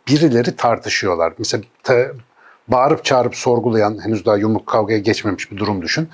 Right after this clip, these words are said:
Birisi öbürüne bağırıyor. Genellikle bağıran, hede hede yapan bizim mahalleden öbürü tanımadığımız biri oluyor. Sonra oradaki yüksek tansiyonu fark eden ve etraftan kopup gelen birkaç akıncı yiğit var.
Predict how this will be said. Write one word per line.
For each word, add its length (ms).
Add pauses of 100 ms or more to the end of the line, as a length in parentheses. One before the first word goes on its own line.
(280)
Birisi 240
öbürüne 340
bağırıyor. 420 (520)
Genellikle 480 (120)
bağıran, 500
hede 240
hede 160
yapan 380
bizim 220
mahalleden 500
öbürü 280
tanımadığımız 720
biri 120
oluyor. 320 (400)
Sonra 280
oradaki 480
yüksek 440
tansiyonu 520
fark 260
eden 220
ve 80
etraftan 460
kopup 380
gelen 320
birkaç 300
akıncı 340
yiğit 360
var. 240